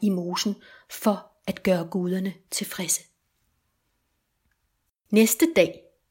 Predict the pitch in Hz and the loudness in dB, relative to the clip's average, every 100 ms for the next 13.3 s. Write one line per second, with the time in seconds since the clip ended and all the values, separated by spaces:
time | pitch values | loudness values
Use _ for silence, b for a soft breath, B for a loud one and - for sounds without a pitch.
0 | _ _ _ - - - 285 285 277 262 | _ _ _ -12 -6 2 4 6 4 8
1 | 294 330 381 294 226 240 - - 262 240 | 8 10 6 6 4 2 -4 0 -2 0
2 | 262 254 - 208 214 208 - - - 214 | 0 0 0 0 0 0 -2 -6 -2 -2
3 | - 196 180 165 165 208 b b b 233 | -2 -4 -2 -6 -8 -10 b b b -2
4 | - 233 233 - 269 - - - - 302 | 0 0 0 -2 -4 -4 -6 -6 0 -2
5 | 294 - 196 196 233 - 190 - 226 _ | -2 -2 0 2 0 -2 -2 -2 -4 _
6 | _ _ _ _ - 254 - 233 226 220 | _ _ _ _ -2 2 2 2 4 2
7 | 214 196 190 185 - 165 165 _ _ _ | 2 -2 -2 -2 -8 -8 -8 _ _ _
8 | _ _ _ _ _ _ _ _ _ _ | _ _ _ _ _ _ _ _ _ _
9 | _ 254 240 247 240 226 185 165 180 196 | _ 6 8 8 6 4 2 0 4 6
10 | 233 - 254 202 196 - - 220 185 170 | 6 4 2 4 2 0 -2 -2 -2 0
11 | 190 208 247 B B B B 190 196 180 | 2 2 0 B B B B -4 0 4
12 | 175 262 277 262 170 165 - 196 196 - | 8 8 6 0 -2 -2 -2 0 0 -2
13 | - - | -6 -6